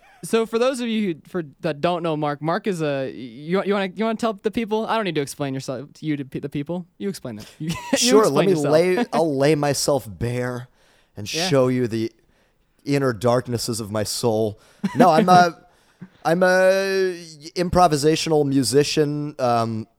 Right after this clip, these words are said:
Speaker 2: slash comedian. I don't know. It's, uh, it's a one-man show. Um, I make up songs from scratch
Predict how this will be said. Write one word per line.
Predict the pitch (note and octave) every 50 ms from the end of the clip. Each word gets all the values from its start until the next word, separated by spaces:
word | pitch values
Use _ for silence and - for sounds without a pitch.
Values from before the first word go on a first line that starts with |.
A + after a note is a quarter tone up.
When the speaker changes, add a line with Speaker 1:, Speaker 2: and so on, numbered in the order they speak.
| _ -
Speaker 2:
slash | - - - - B2 C3+ C3+ C#3 C#3 - - - - -
comedian. | - C#3 C3 C3 C#3 D3 D3+ D#3 D#3 D3
I | C3 C#3 D3+
don't | C#3+ A2 G2+
know. | G2+ G#2+ A#2 B2 C3 B2+
It's, | A2+ G#2+ - - -
uh, | B2 B2 A#2 A2+ G#2+ - _ _ _
it's | - C#3 -
a | D#3 C#3
one-man | A#2+ C3+ D3 D#3 D#3 D#3 D3+ D3 C#3+
show. | C3 - - - - D3 C3+ C3 C3 C3 C3 C3 C3 C3 - _ _ _ _ - -
Um, | A2 A2 G#2+ G#2+ G#2+ G#2
I | - A#2 A#2
make | A#2+ B2 C3+ C3+ -
up | C3+ A#2+ -
songs | - - - B2+ A#2+ A#2+ A#2+ A#2 A#2+ A#2 - - - - -
from | - - A#2+ A#2 A2 A2
scratch | G#2+ - - - C#3+ C#3+ C#3+ D3 D3 - - - -